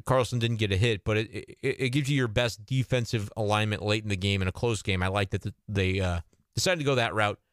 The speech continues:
But Gorman really was the, uh, offensive star for this game. And for the Cardinals, it's important that he can be, that he can be that guy. Uh, I, I mean, batting down in the seven hole in this lineup tonight, but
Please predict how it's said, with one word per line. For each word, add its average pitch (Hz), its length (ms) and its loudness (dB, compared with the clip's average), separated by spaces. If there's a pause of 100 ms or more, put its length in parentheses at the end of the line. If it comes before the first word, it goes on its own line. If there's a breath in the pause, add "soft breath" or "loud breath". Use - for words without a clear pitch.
(800)
But 147 160 0
Gorman 170 400 2
really 208 160 0
was 202 240 -2
the, 170 220 -2
uh, 165 100 0
offensive 147 420 -2
star 175 220 0
for 131 80 -8
this 117 160 -2
game. - 220 -6 (960)
And 160 100 2
for 139 40 -2
the 147 60 0
Cardinals, 214 300 2
it's 147 100 -10
important 175 380 -2
that 151 100 0
he 127 60 -2
can 175 380 -2
be, 101 220 -2
that 107 140 0
he 117 60 0
can 131 180 -2
be 143 180 0
that 147 200 0
guy. 120 380 0 (520)
Uh, 110 60 -2
I, 113 460 0
I 123 40 -8
mean, 139 200 0
batting 156 320 0
down 147 240 2
in 139 40 0
the 123 80 0
seven 151 300 0
hole 113 500 -2
in 127 120 -2
this 117 180 0
lineup 123 300 -2
tonight, 123 420 0
but 110 220 0